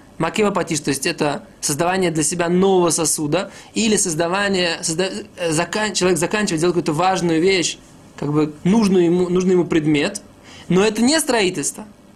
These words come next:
Вообще, на самом деле, не всегда мы говорим, что человек, который строит или создает предмет, он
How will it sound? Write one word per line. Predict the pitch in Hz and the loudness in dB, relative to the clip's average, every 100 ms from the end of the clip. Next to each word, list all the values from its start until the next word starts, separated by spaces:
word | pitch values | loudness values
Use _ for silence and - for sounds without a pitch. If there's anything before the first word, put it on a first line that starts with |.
| - - - - - | -20 -20 -14 -14 -8
Вообще, | 156 190 330 | -4 -2 0
на | 277 | 2
самом | 262 240 | 2 2
деле, | 226 185 - - - - - - | 2 0 -2 -8 -16 -20 -20 -4
не | 190 | -2
всегда | 202 240 214 277 | 0 0 0 0
мы | 285 | 2
говорим, | 220 180 185 214 | 0 0 0 0
что | 196 175 | -2 -4
человек, | 170 180 196 | -4 -2 -2
который | 190 175 | -2 -2
строит | 165 - 220 208 160 - | -2 0 2 2 0 -2
или | 165 | -4
создает | 151 156 185 | -2 0 -2
предмет, | 185 208 269 | 0 -2 -2
он | 202 | -4